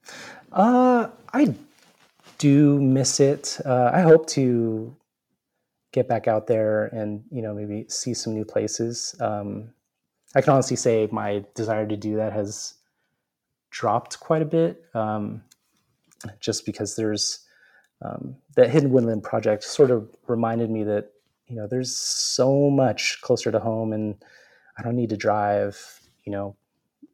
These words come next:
or fly to crazy places to enjoy photography. Um, so I'll probably do, um, a lot more local work moving forward, or at least within, you know, a couple hours drive.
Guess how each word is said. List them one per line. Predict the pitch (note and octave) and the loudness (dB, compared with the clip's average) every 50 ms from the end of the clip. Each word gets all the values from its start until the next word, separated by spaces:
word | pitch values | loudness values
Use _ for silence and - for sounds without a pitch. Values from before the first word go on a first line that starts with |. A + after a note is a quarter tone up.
| _ _ _ _ _ _ _ _ _ | _ _ _ _ _ _ _ _ _
or | - - G#2+ G2 | -8 -6 -6 -6
fly | - - G2+ G2 G2 G#2 G#2 G#2 G#2 G2+ - | -4 -4 -4 -4 -2 -4 -4 -4 -4 -6 -6
to | - A2+ A2 G#2+ A2 - - _ _ _ _ - - - - - - - _ _ - - _ _ | -6 -6 -6 -6 -8 -12 -16 _ _ _ _ -20 -20 -20 -20 -20 -20 -20 _ _ -20 -20 _ _
crazy | - - A2+ A2+ - G#2+ | -8 -6 -6 -4 -4 -4
places | - - A#2 A2+ - A#2+ A2+ G#2+ - | -2 -2 -2 -2 -2 -2 -2 -4 -4
to | - A#2 | -8 -8
enjoy | A2 A2 - A2 A2 B2 C3+ | -8 -6 -4 -2 -2 -2 -4
photography. | - - - F#3+ F3+ F3+ F#3+ F#3 - G3+ F#3+ G3 F#3+ - _ _ - - - - - - _ _ _ | -4 0 2 4 4 4 2 -2 -2 -2 -2 -2 -2 -6 _ _ -20 -20 -20 -20 -20 -20 _ _ _
Um, | - B2 A#2 A2+ A2+ G#2+ A2 A2+ A#2+ B2 - _ _ _ _ _ | -4 -2 0 0 0 0 -2 -4 -6 -8 -12 _ _ _ _ _
so | - - - C3 A#2+ A#2 A2+ A2+ | -14 -6 -4 -2 0 0 0 0
I'll | A2 | 0
probably | A2 - - A3+ A3+ E3 C#3 | -2 -4 -4 0 2 2 0
do, | A2 G#2 - A#2 A2+ A2+ A2+ A2 A2 A2 G#2+ G#2+ A2+ A#2 - _ - - | 0 0 0 0 2 2 2 0 0 -2 -2 -4 -6 -8 -12 _ -16 -12
um, | - G#2+ G#2+ G#2+ G#2+ - - A#2 - _ _ _ _ _ _ _ _ _ _ _ - | -10 -8 -8 -8 -8 -10 -12 -16 -20 _ _ _ _ _ _ _ _ _ _ _ -6
a | A#2+ | -4
lot | A#2 A2 G2+ - C3+ | -2 -2 -2 -2 -4
more | B2+ A2+ A2+ A2+ G#2+ G#2+ G#2+ G#2+ A2+ B2+ - _ - | -4 -4 -4 -4 -4 -4 -6 -6 -8 -10 -14 _ -4
local | A#2 A2 A2 - - G#2+ G#2+ | -4 -2 -2 -2 -4 -4 -4
work | A2 G#2+ G#2+ G#2+ - - - - _ _ _ _ _ _ _ _ _ _ _ _ _ _ | -2 -2 -4 -4 -6 -10 -16 -20 _ _ _ _ _ _ _ _ _ _ _ _ _ _
moving | A#2+ A#2 A2+ G#2+ A2+ A2 | -8 -6 -4 -4 -6 -6
forward, | G#2+ - A#2 A2+ A2 A2 A2+ | -4 -2 -2 0 0 2 4
or | B2+ C#3 | 4 4
at | D3+ | 6
least | D#3+ D#3+ D3+ - - - - - - - | 4 4 4 2 -2 -4 -6 -10 -12 -6
within, | C3 A#2+ A2+ G#2+ A2 G#2+ G#2 G#2+ A#2 | -4 -4 -2 -2 -4 -4 -6 -6 -8
you | A2+ A2+ | -8 -8
know, | G#2 G2+ G#2 | -8 -8 -8
a | G#2 | -10
couple | - - - - G#2+ | -12 -16 -8 -6 -4
hours | G#2+ G#2 G2+ G2+ G2+ - | -2 -2 -2 -2 -4 -6
drive. | - G#2+ G2+ G2 G2+ G2+ G2+ G2+ G2+ G2+ - - - - | -6 -4 -4 -2 -2 -2 -4 -4 -6 -8 -10 -16 -20 -20